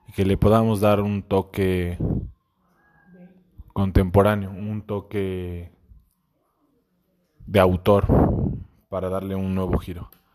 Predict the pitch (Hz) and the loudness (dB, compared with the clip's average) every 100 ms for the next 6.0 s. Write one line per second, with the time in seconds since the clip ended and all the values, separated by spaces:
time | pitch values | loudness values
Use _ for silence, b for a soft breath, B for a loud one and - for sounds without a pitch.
0 | b b b b b b 85 _ - 101 | b b b b b b -20 _ -12 -8
1 | 110 123 123 104 127 127 123 117 113 110 | -6 -6 -4 -6 -4 -6 -4 -2 -2 -4
2 | 117 120 123 - _ _ _ _ _ _ | -6 -8 -10 -16 _ _ _ _ _ _
3 | _ _ _ 101 101 98 95 113 110 - | _ _ _ -6 -4 -4 -4 -2 0 4
4 | 120 110 101 101 - 107 107 107 98 - | 4 2 -4 -4 -4 -6 -4 -4 -6 -4
5 | - 101 107 107 - 98 117 127 135 - | -2 0 0 -2 -4 -2 0 -2 -4 -10